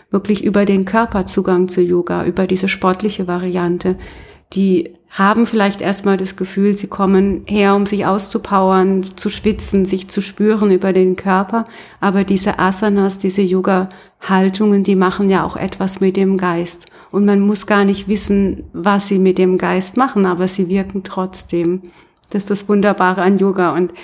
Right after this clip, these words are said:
ähm, ob man die dann ja so ein bisschen auf einer kognitiven Ebene abholt, wie ich das ganz gerne mache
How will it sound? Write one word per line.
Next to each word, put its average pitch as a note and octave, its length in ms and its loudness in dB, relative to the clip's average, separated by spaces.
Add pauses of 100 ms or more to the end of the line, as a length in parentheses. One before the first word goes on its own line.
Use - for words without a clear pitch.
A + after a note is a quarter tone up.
(340)
ähm, F#3+ 360 0 (100)
ob G3+ 180 -4
man G#3 140 4
die G3+ 140 -2
dann F#3+ 440 2
ja G3 200 0
so G#3+ 80 0
ein G3 60 2
bisschen G#3+ 200 2
auf F#3 160 0
einer F#3+ 80 2
kognitiven A#3 680 0
Ebene A#3 400 2
abholt, G3+ 400 0
wie F#3+ 80 0
ich G3+ 100 -4
das G#3 180 -4
ganz F#3+ 260 0
gerne F#3+ 300 2
mache G3+ 380 0